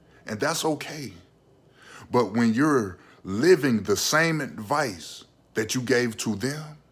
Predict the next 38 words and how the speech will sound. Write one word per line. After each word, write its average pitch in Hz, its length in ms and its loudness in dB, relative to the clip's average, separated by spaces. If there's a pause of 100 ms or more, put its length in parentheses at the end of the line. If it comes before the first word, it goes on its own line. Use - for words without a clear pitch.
(240)
and 107 120 -4
they 127 160 4
see 131 280 -2
that 117 180 0
it's 104 220 -4
working, 185 400 -6 (1120)
sometimes 110 560 -2
they 107 120 -2
come 107 300 -4
back, 113 240 -6 (520)
sometimes 90 560 -6
they 95 140 -4
don't. 113 320 -10 (340)
I 123 100 2
want 139 200 2
to 92 300 0 (100)
explain 110 460 -2
that 95 160 0
a 92 40 -2
little 92 220 -4
bit 78 160 -8
more. 80 240 -16 (1000)
Sometimes 156 520 0
when 110 160 -2
people 113 300 -4
don't 110 260 -2
come 101 200 -4
back, 117 260 0
it's 98 180 -6
pride, - 680 -4 (140)
because 110 600 4 (840)
they 123 160 4
see 143 320 0
that 113 260 2
it's 101 160 -4
working 120 320 0
for 101 160 -6
you, 113 340 0